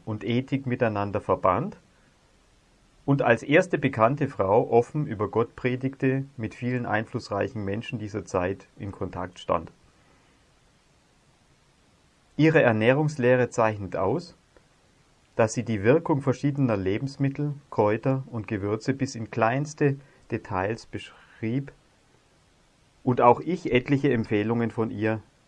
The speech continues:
gerne befolge. Bezüglich des Dinkels zum Beispiel, Verwendung von Galgant, Muskat.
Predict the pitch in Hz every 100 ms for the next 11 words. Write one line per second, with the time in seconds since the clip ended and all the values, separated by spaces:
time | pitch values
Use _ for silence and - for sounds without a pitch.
0 | _ - 107 107 113 113 - 104 95 92
1 | 92 - _ _ _ _ _ _ _ _
2 | _ _ - - 110 104 98 95 - 113
3 | 117 107 - 113 104 98 98 - 104 101
4 | 104 _ _ - 95 98 98 101 - 95
5 | 92 92 87 - 98 104 - - _ _
6 | _ _ _ 104 107 - 95 95